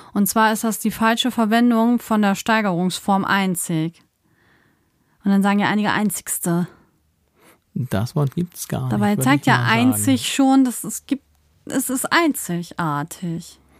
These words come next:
Speaker 2: So sieht das aus. Und das hört man des Öfteren mal.
Speaker 1: Einzigste.
Speaker 2: Das Einzigste.
Speaker 1: Und das
Speaker 2: Und das
Speaker 1: hört man ja auch von ganz intelligenten Menschen. Also ich finde auch, wenn man Wörter mal falsch verwendet oder auch falsch ausspricht, hat das ja nicht immer dann unmittelbar was mit, ähm, mit der Bildung zu tun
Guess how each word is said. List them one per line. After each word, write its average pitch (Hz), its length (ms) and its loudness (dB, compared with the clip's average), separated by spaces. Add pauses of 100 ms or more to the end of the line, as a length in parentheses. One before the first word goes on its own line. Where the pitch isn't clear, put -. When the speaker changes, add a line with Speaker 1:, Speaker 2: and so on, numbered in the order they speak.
(160)
Speaker 2:
So - 240 -6
sieht 170 180 -4
das 135 140 -2
aus. 101 520 -6 (220)
Und 135 100 -2
das 151 180 0
hört 175 120 2
man 165 120 0
des 151 140 -2
Öfteren 131 340 -2
mal. 226 200 4
Speaker 1:
Einzigste. 175 640 -2
Speaker 2:
Das 120 180 -8
Einzigste. - 680 -4
Speaker 1:
Und 135 80 0
das - 80 -4
Speaker 2:
Und 202 80 4
das 208 140 2
Speaker 1:
hört 233 140 4
man 220 120 2
ja 170 100 2
auch 180 100 0
von 202 160 -2
ganz 190 220 0
intelligenten 180 560 -2
Menschen. 196 320 0
Also 175 180 -2
ich 180 140 -4
finde 196 240 0
auch, 175 180 0 (260)
wenn 196 120 0
man 185 240 0
Wörter 202 580 0 (300)
mal 190 180 0
falsch 202 380 -2
verwendet 208 760 2
oder 180 280 0
auch 175 140 0
falsch 180 720 -4 (600)
ausspricht, 202 840 0 (220)
hat 208 140 0
das 196 120 0
ja 202 100 2
nicht 196 180 0
immer 208 340 4
dann 196 240 0
unmittelbar 196 560 2
was 190 240 -2
mit, 190 300 0
ähm, 180 340 0
mit 180 140 -2
der 180 80 2
Bildung 190 480 2
zu 175 140 -6
tun 185 500 0